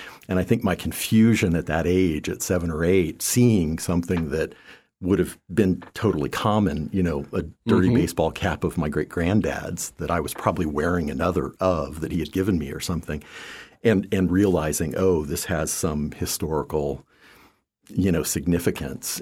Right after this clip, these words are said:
Speaker 1: and, and or at least the museum is saying that it does, and people are coming to see it and paying admission and being,"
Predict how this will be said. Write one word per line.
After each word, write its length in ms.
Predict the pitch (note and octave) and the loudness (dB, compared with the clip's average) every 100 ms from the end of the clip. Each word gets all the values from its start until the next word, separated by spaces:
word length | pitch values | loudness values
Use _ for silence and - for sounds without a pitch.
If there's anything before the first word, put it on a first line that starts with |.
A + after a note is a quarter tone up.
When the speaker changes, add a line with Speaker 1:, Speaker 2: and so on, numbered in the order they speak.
| F#2+ | -4
Speaker 1:
and, 200 | E2+ - | -4 -4
and 220 | F#2 F2+ | -2 0
or 180 | D#2+ D2+ | 0 -2
at 60 | - | -2
least 320 | F2 E2 - | -2 -2 -4
the 60 | D2+ | -6
museum 520 | D2 C2 G#2 A#2+ D2 | -4 0 2 2 2
is 80 | C#2+ | -2
saying 320 | D#2 D2 D2+ | -4 -4 -6
that 120 | D2 | -8
it 180 | - - | -10 -8
does, 340 | D2+ C2 - | -4 -4 -4
and 140 | D2+ D#2 | -6 -4
people 260 | F2+ D2+ | -4 -4
are 40 | D#2+ | -6
coming 260 | - D2 | -4 -4
to 80 | C#2+ | -4
see 320 | - G#2+ F#2 | 0 2 2
it 160 | C#2+ - | 0 -4
and 120 | - | -8
paying 300 | - E2 D2+ | -6 -4 -4
admission 560 | D2 F#2 F2+ - D2 C2 | -4 -2 0 -2 -4 -6
and 140 | D2 | -4
being," 340 | D#2 C#2+ C#2 | -4 -4 -6